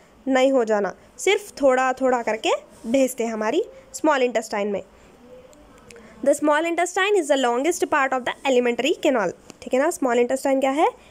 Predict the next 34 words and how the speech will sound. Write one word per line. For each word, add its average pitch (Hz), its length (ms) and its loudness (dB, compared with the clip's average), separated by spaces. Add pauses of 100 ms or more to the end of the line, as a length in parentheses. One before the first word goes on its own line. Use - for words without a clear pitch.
(120)
It - 100 -4
is 247 120 0
the 302 120 2 (100)
longest 226 420 0
part, 254 260 -2
यानी 254 180 0
बहुत 254 420 0
ज़्यादा 269 340 0 (440)
लंबी 247 380 2
रहती 285 320 2
है 226 60 4
ट्यूब। 226 280 0 (560)
Its 370 120 -6
proximal 339 680 -2
part 294 200 -2
is 269 220 -6
called 381 200 2
duodenum। 226 760 0 (680)
It 285 80 -2
is 359 80 4
the 403 120 0 (100)
site 269 220 0
of 349 140 0 (140)
further 269 340 4
digestion 262 460 -2
of 240 60 -2
the 262 200 0
carbohydrates, 254 580 0 (100)
proteins 240 400 0
and 370 80 4
fats। 233 260 -2 (400)
ठीक 269 100 2
है 294 60 4
ना? 440 120 0